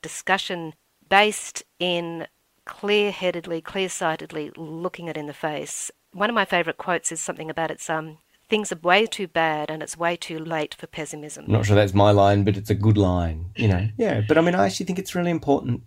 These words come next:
Speaker 2: to, I think it's incredibly confronting to talk about this stuff, and we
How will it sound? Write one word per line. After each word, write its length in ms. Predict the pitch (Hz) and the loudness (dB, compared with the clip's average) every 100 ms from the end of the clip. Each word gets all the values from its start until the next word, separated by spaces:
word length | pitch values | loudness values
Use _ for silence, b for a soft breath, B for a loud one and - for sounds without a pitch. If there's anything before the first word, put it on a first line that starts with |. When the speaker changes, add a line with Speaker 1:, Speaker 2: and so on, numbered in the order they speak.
| - | -2
Speaker 2:
to, 380 | 110 110 110 107 B B B B _ _ _ - | 2 4 4 2 B B B B _ _ _ -4
I 60 | |
think 320 | 107 120 107 | -2 -2 -4
it's 160 | 139 - | -6 -4
incredibly 480 | 123 117 120 120 120 | -4 -4 -4 -4 -4
confronting 540 | 127 113 135 135 139 | -4 -6 -6 -6 -8
to 100 | - | -10
talk 260 | - 214 - | -10 -12 -10
about 260 | - - | -12 -12
this 100 | - | -14
stuff, 340 | - 95 - - | -10 -10 -10 -10
and 100 | 92 | -4
we 80 | 92 | -4